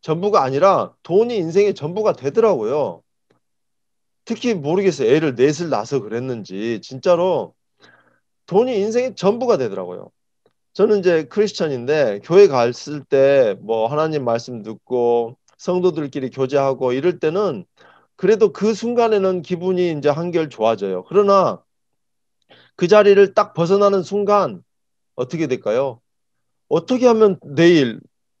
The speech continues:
어떻게 하면 다음 달, 이걸 어떻게 살 건가, 그, 그 프레셔가, 어, 정말 저를 짓누르는데 너무너무 그,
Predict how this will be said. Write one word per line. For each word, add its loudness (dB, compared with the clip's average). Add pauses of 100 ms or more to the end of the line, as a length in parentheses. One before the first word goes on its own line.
(220)
어떻게 2
하면 2
다음 0
달, 0 (640)
이걸 4
어떻게 2
살 2
건가, 4
그, -4
그 -2
프레셔가, 2 (480)
어, 2
정말 0
저를 0
짓누르는데 -2
너무너무 0
그, -6